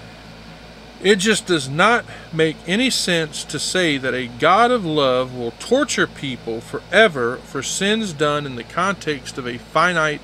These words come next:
life. It's time for evangelicals to come out and say that the biblical and morally appropriate doctrine of hell is annihilation,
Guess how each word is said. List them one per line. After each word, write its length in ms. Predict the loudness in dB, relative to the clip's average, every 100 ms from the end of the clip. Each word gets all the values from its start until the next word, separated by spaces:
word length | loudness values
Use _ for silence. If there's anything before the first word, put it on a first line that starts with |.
| -12
life. 440 | -4 0 0 -4 -14 -20 -20 -20 -20 -20 -20 -20 -20 -20 -20 -8 -4
It's 200 | -2 0
time 380 | 4 6 4
for 200 | 4 2
evangelicals 920 | 2 0 -4 2 4 4 2 -4 -4 -6
to 100 | -12
come 320 | -4 -2 -2 2
out 300 | 4 4 0 -8 -10
and 140 | -6
say 440 | -4 -2 0 0
that 200 | -2 -6
the 100 | -8 -12 -18 -2
biblical 520 | 0 0 -2 0 0
and 140 | 0 -4
morally 600 | -2 4 4 4 0 -2
appropriate 760 | -6 -4 -4 -2 -2 -2 -2
doctrine 420 | 0 0 -2 -6
of 120 | -6 -4
hell 320 | -2 -2 -4
is 180 | -8 -10
annihilation, 960 | -6 -2 0 0 -2 -4 -6 -6